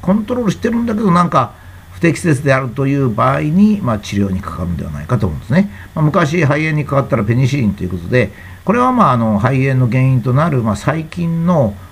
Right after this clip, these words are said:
あー、細胞膜を作るのを、お、抗生物質が阻害するということで、まあ、大変に大きな、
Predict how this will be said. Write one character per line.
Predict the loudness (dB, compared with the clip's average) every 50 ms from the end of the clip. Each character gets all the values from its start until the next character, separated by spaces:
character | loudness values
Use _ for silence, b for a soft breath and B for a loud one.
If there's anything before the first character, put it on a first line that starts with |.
| B B B B B B -8
あ | -2 0 2 2 4 4 4 2 2 2 0 -2 -2 -4
ー、 |
細 | -2 0 0 0 0
胞 | 0 0
膜 | 0 0 0 0 -4 -8
を | -8 -8 -10 -12 -14
作 | -10 -6 -2
る | 0 2
の | 2 4 4 2 2
を、 | 2 0 -2 -4 -4 -4 -4 -4 -6 -8 -10 -10 -6
お、 | 0
抗 | 0 2
生 | 2 2
物 | 0 0 -2
質 | -4 -4 -8
が | -6
阻 | -4 -2 0
害 | 0 0 0 -2
す | -4 -4
る | -6 -6
と | -6 -6
い | -10 -10
う | -12
こ | -12 -12
と | -12 -12 -6
で、 | -4 -4 -4 -4 -6 B B B B
ま | -8 -2
あ、 |
大 | 0 2 2 4 4
変 | 2 2 0 0
に | 0 0
大 | 0 0 0 0
き | 0 -2
な、 | -2 -2 -4 -8